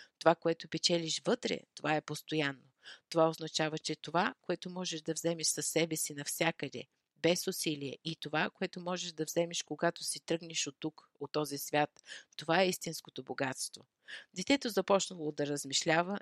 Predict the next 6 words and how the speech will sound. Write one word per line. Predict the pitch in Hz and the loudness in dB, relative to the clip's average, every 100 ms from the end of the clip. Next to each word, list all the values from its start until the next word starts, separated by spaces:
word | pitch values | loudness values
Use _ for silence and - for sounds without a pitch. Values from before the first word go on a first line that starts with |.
| - | -6
и | 175 | -6
след | - 156 | -4 -4
това | 151 156 | -2 -2
да | 143 | 0
съзерцава. | 147 147 139 135 - 160 147 127 _ - - - | -2 -2 -4 -6 0 2 2 -6 _ -18 -18 -4
Така | - 170 220 254 | 0 4 4 2